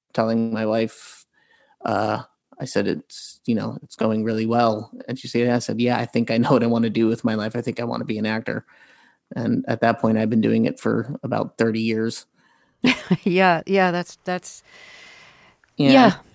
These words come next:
Speaker 1: It, it
Speaker 2: That's
Speaker 1: just took that long, and now I feel comfortable with it. Now it's like, before, I think I've always had this sort of, I had a relationship with it. It was, it was a love-hate. I loved doing the work. I hated all the stuff that came with it.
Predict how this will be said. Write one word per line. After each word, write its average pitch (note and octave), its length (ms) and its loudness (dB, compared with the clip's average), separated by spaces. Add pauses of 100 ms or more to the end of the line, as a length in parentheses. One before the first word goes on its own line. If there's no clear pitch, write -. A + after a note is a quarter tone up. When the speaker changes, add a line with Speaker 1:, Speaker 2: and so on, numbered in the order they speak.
(140)
Speaker 1:
It, D#3 200 0
it G#3 60 4
Speaker 2:
That's A3 140 6
Speaker 1:
just F3+ 120 0
took F#3+ 140 -6
that F3 240 2
long, D#3 280 4
and C3+ 80 6
now C#3 200 6
I C#3 60 4
feel C3+ 220 2
comfortable C3 420 2
with A2+ 140 0
it. - 100 0
Now A#2 280 2
it's - 220 -4
like, A2+ 300 0
before, C3+ 420 2
I A#2+ 80 2
think A#2+ 240 -2
I've A#2+ 120 4
always A#2 220 2
had A2+ 220 0
this A2+ 140 -2
sort A2+ 180 0
of, A2 280 -6 (1300)
I F3+ 40 -2
had A#3+ 180 6
a A3 40 6
relationship F#3+ 560 4
with E3 160 2
it. D#3+ 120 4
It D#3+ 60 6
was, D3+ 160 4
it E3 160 4
was D#3+ 120 4
a D#3 40 4
love-hate. D3 480 4
I B2+ 80 2
loved C#3+ 220 4
doing D3 200 6
the C#3+ 80 6
work. C#3+ 280 2
I B2+ 60 2
hated C3 260 4
all B2+ 120 4
the B2+ 80 -2
stuff C3 260 -2
that - 220 -2 (840)
came B2+ 580 6
with B2 220 2
it. - 180 -6